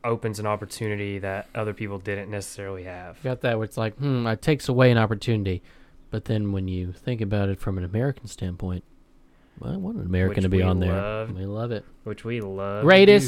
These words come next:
Speaker 1: We do.
Speaker 2: country in the world. That's a
Speaker 1: So,
Speaker 2: TikTok,
Speaker 1: I'm
Speaker 2: everybody.
Speaker 1: Well,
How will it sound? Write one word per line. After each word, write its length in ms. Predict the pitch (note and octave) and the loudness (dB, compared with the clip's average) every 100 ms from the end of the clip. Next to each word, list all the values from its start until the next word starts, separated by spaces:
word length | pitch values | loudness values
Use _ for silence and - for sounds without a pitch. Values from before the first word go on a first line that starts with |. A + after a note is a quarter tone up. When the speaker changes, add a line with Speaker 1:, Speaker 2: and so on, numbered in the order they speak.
| A2+ | 0
Speaker 1:
We 0 | |
do. 40 | - | 4
Speaker 2:
country 680 | F3 D#3+ - D#3 D3 D3 - | 6 4 4 8 8 6 6
in 240 | F#3 F#3+ | 8 10
the 100 | G3 | 10
world. 840 | F#3 E3 C#3+ C3 A#2+ A2+ A2 G#2 F#2 - - - - _ - _ _ - - | 12 12 12 12 12 12 10 4 -4 -16 -20 -20 -20 _ -20 _ _ -16 -6
That's 160 | G2+ | -4
a 60 | G#2+ | -2
Speaker 1:
So, 80 | - | -2
Speaker 2:
TikTok, 400 | G2+ G2+ G2 F#2 | -2 2 0 2
Speaker 1:
I'm 60 | |
Speaker 2:
everybody. 320 | F#2 F2+ F2 F2+ _ _ - _ _ _ _ - - - | -2 -4 -8 -12 _ _ -20 _ _ _ _ -20 -20 -8
Speaker 1:
Well, 240 | A#2 A#2+ | -4 -4